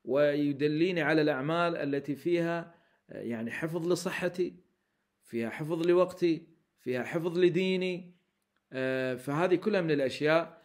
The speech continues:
آه، التي، آه، عندما يدعو الإنسان يستحضر هذه المعاني بهذه الدعاء، خصوصًا أنه يدعيه صباحًا ومساء. وطبعًا في كلمات وأدعية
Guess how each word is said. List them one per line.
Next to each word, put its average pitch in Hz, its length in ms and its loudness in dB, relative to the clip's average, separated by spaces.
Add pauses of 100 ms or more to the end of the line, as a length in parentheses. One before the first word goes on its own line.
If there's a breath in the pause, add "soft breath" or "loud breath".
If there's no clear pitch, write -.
(360 soft breath)
آه، 127 380 -2
التي، 165 580 0 (260 loud breath)
آه، 131 280 -2 (340)
عندما 143 420 0
يدعو 180 180 2
الإنسان 170 480 -2
يستحضر 220 520 2
هذه 175 260 8
المعاني 156 500 4
بهذه 139 440 4
الدعاء، 135 600 4 (320 soft breath)
خصوصًا 160 580 -4 (300 soft breath)
أنه 139 260 0
يدعيه 143 380 6
صباحًا 165 840 4 (380 soft breath)
ومساء. 113 680 -4 (1600 soft breath)
وطبعًا 196 600 8
في 185 180 -4
كلمات 160 560 0
وأدعية 147 600 2